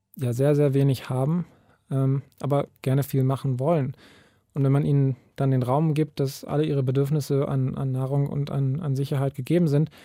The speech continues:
und sie sich plötzlich auf Selbstverwirklichung konzentrieren können, dass sie dann sehr stark und sehr schnell darin aufgehen und Ideen entwickeln und und das wirklich als Chance, die Chance ihres Lebens sehen, aus ihrem Leben jetzt noch was zu machen.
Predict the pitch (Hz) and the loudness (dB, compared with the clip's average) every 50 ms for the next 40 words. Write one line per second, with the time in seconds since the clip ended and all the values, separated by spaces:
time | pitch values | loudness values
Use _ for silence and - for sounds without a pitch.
0 | - - - _ _ - 156 135 131 131 135 127 - - 143 143 - 151 139 - | -20 -20 -20 _ _ -6 -4 -2 0 0 -2 -2 -2 -2 -2 0 0 -2 -2 -2
1 | - 139 131 127 - - - - 202 156 139 143 156 - - - 147 135 143 139 | -2 -4 -4 -6 -8 -14 -18 -16 -8 -4 -2 -2 -2 -2 -4 -4 -2 -2 -2 -2
2 | - 143 - 139 139 131 135 135 135 - _ _ - - 131 120 135 127 - - | -2 -4 -2 0 0 0 0 -2 -4 -8 _ _ -2 -2 0 0 0 -2 0 2
3 | 170 170 165 151 - 135 139 147 143 - - - - _ _ _ _ _ _ _ | 2 2 2 2 2 2 2 2 0 -2 -8 -20 -20 _ _ _ _ _ _ _
4 | _ _ _ _ _ - - 135 131 135 135 131 131 123 117 131 139 151 143 - | _ _ _ _ _ -8 -6 -4 -2 0 0 2 2 2 2 2 2 0 0 0
5 | - 143 135 135 135 147 131 123 135 139 - - 147 139 135 131 123 135 135 - | 0 0 0 0 0 0 0 0 0 0 0 0 0 0 2 0 0 0 -2 -2
6 | 131 143 143 - - 143 135 139 135 131 131 135 - 135 123 135 143 151 147 139 | -2 -4 -4 -2 -2 0 0 0 0 -2 -2 -2 -4 -2 0 2 2 2 2 0
7 | 127 139 131 - 147 135 131 127 127 131 - _ _ - _ _ _ _ _ - | 0 -2 -2 0 0 2 2 2 0 -2 -4 _ _ -20 _ _ _ _ _ -6
8 | - 131 135 135 127 139 143 147 151 - 143 131 - - - - 139 147 156 - | -4 -2 0 0 0 0 0 0 0 0 -2 -2 -2 -4 -2 0 2 0 0 0
9 | 170 160 151 156 - 147 - - 143 147 - - - 143 135 123 135 131 139 143 | -2 -4 -4 -4 -4 -4 -2 -2 -2 -2 -2 -2 -2 -2 -2 -2 0 0 2 2
10 | 143 143 135 - - 139 139 135 135 135 123 - - - - - _ _ - 143 | 2 0 0 0 0 2 4 4 4 2 0 -2 -8 -16 -20 -20 _ _ -10 -8
11 | 131 143 143 131 127 135 139 135 135 135 127 - 139 131 117 131 127 - - 135 | -4 -2 -2 0 2 2 2 2 2 0 -2 -2 -4 -6 -4 -6 -8 -6 -6 -4
12 | 135 135 - 143 147 | -4 -4 -4 -6 -8